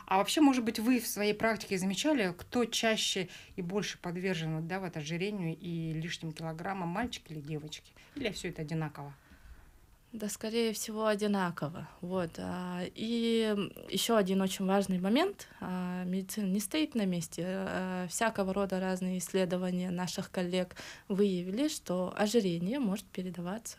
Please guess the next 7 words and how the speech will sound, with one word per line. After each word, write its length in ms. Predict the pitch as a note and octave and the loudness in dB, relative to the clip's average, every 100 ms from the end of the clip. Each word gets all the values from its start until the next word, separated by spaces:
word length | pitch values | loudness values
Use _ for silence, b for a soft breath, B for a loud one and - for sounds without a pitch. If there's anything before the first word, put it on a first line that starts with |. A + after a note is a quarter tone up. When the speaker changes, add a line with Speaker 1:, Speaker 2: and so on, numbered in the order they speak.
| F#3 | -10
Speaker 2:
генетическим 680 | F3 E3+ D#3+ - - - - | -8 -8 -8 -10 -12 -12 -18
путём. 240 | - - - - - | -20 -20 -20 -12 -2
Speaker 1:
О, 200 | A3 G3 | 0 0
даже 260 | F3+ E3+ | -2 -2
так? 360 | E3 D3+ - - | -2 -6 -8 -10
Speaker 2:
Даже 240 | F#3+ A3 A3+ | 0 2 0
так. 280 | - F3+ | -10 -16